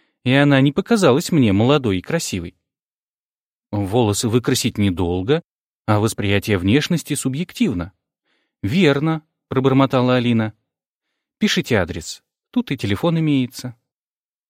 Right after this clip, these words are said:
«Ну, он мне вряд ли понадобится». «Да? Почему же?» «Видите ли, девушка глухонемая».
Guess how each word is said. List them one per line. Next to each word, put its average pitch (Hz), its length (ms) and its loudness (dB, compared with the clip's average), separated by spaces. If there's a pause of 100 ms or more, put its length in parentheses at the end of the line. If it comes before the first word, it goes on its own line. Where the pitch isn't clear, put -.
(180)
«Ну, 135 420 4
он 135 180 4
мне 104 260 4
вряд 98 340 0
ли 208 60 0
понадобится». 180 840 0 (420)
«Да? 127 420 2 (540)
Почему 123 380 0
же?» 214 160 -2 (760)
«Видите 147 440 0
ли, 107 280 0
девушка 120 480 -2
глухонемая». 139 800 -2